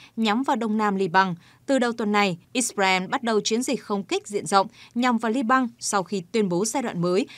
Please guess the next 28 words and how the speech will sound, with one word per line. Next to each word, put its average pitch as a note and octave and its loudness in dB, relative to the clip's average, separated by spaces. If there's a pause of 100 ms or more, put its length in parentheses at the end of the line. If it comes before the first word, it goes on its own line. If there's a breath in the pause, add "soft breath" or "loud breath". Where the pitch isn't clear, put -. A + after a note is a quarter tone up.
(120)
trong G#3 0
nỗ G#3 -4
lực D4 -2
chống G#3+ -2
lại D4 -2
lực F3+ -4
lượng F#3 -4
Hezbollah F#3 0 (240 loud breath)
để F#3 0
đưa G#3+ 0
hàng G3 -2
chục A3+ -4
nghìn G3+ -2
người G3+ 0
dân C4+ 0
miền E3 -2
Bắc A#3+ -2
Israel F#3+ -4
trở F3 -4
về D3+ -8
nhà. E3 -2 (320 loud breath)
Trong G#3 0
một F3+ -6
tuyên G3+ 0
bố F3 -2
chung C4 0
sau A#3 -4
khi G#3 -2